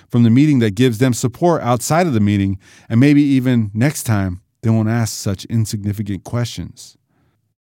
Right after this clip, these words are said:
And maybe some people just like to hear themselves talk,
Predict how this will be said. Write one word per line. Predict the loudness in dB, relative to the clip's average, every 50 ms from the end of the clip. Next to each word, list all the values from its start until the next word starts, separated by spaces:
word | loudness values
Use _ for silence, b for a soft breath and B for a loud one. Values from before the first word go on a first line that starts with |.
| -10
And | -4 0 2
maybe | 2 2 2 0
some | -2 0 -2 -2
people | 0 0 -2 -2 -2 -4
just | -2 -4 -6 -4 -2
like | -2 -4 -4
to | -4 -6
hear | -6 -2 -2 -2 -2
themselves | -2 -4 -4 -4 -4 -4 -6 -6
talk, | -4 -2 -2 -2 -4 -6 -14 _